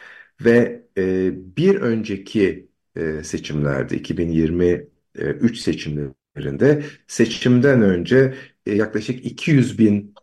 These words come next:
e, gönüllü topladıklarını söylemişlerdi. Ve yine geçen haftaki konuğumuz yaklaşık, yanlış anımsamıyorsam, yüz kırk bin gönüllünün fiilen çalıştığını söylemişti.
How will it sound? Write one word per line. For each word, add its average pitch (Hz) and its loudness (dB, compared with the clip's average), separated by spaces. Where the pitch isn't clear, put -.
e, 90 0
gönüllü 104 2
topladıklarını 87 -2
söylemişlerdi. 69 -2
Ve 101 2
yine 101 2
geçen 113 -2
haftaki 92 -6
konuğumuz 90 0
yaklaşık, - -4
yanlış 95 0
anımsamıyorsam, 82 -2
yüz 98 -4
kırk 139 -2
bin 101 2
gönüllünün 85 -2
fiilen 110 0
çalıştığını 73 -6
söylemişti. - -12